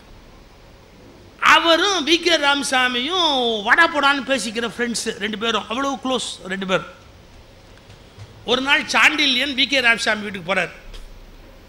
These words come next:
இதை நானா கற்பனை பண்ணி சொல்லல, படிச்சு சொல்ல. சாண்டில்யன் ஒரு மீட்டிங்ல பேசி நான் கேட்டது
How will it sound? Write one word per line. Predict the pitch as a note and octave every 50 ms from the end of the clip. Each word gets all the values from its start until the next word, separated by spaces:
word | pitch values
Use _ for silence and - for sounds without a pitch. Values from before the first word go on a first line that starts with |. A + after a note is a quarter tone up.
| - - - - - - -
இதை | A3 B3 B3 A#3
நானா | A3+ A3 A#3 C4 D4+ E4 E4+ E4
கற்பனை | - - C4 A#3 - D#4+ D#4+ D4
பண்ணி | C4 C4+ C4
சொல்லல, | B3 - B3+ A#3+ B3 C#4 D#4 -
படிச்சு | - A#3+ B3+ D#4+ - - C#4+
சொல்ல. | - C4 A#3+ A3
சாண்டில்யன் | G3 - - A3 A3+ C4+ C#4+ C#4 D4 D4 D4 C#4+ D#4 F4+ F4
ஒரு | D#4 C4 A#3
மீட்டிங்ல | A3+ B3 C#4 A3 - C#4 B3 B3+ C#4 E4+ F#4+ - -
பேசி | B3+ C4 D#4 C4 - E4
நான் | D4 B3+ A3+ - -
கேட்டது | - B3 B3 - B3+ G#3 D3+